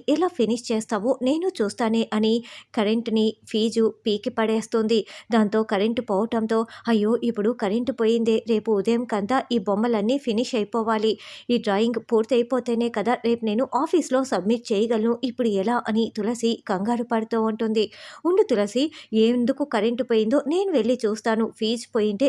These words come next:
నేను వేస్తాను" అని సిద్ధు వెళ్ళి ట్రై చేస్తూ ఉంటాడు. అయితే ఇల్లంతా కూడా పవర్ పోవటంతో, "అయ్యయ్యో, ఇప్పుడు ఏం చేయాలి?" అని సిద్ధు ఆలోచిస్తూ ఉంటే, "అయ్యయ్యో, ఇప్పుడు ఏం చేయాలి?"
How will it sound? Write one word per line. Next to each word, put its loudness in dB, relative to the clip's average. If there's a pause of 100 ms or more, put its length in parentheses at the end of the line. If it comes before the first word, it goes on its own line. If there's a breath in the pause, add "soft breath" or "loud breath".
నేను -2
వేస్తాను" 0
అని 2 (380 loud breath)
సిద్ధు 0
వెళ్ళి 2
ట్రై -4
చేస్తూ -2
ఉంటాడు. 0 (300 loud breath)
అయితే 0 (160)
ఇల్లంతా 0
కూడా 2
పవర్ -2
పోవటంతో, -2 (300 loud breath)
"అయ్యయ్యో, 2 (140)
ఇప్పుడు -2
ఏం 0
చేయాలి?" 0
అని 2
సిద్ధు 0 (120)
ఆలోచిస్తూ -2
ఉంటే, 0 (340 loud breath)
"అయ్యయ్యో, 4 (120)
ఇప్పుడు -2
ఏం 2
చేయాలి?" 2